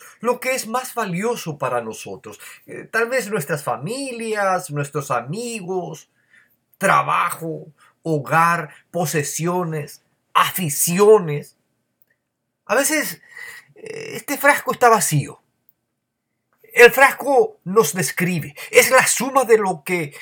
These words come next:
somos nosotros. Ese día, el frasco de la mujer samaritana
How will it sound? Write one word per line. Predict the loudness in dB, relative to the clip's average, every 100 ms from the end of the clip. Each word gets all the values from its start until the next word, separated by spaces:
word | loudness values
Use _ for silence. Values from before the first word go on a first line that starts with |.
| -20 _
somos | -2 0 0 -4 -8 -14 _ _ _ _ _ _
nosotros. | -2 0 -2 -6 -12 -14 -16 _ _ _ -20 -20 -10 0
Ese | 2 2 0
día, | -2 -2 -4 -8 _ _ _ _ _ 6
el | 8
frasco | 8 4 4 2 -4 -4 -4 -6 _ _ _ _ _
de | 0 4
la | 4
mujer | 2 0 2 2
samaritana | 2 4 2 2 0 0 0 -2 -8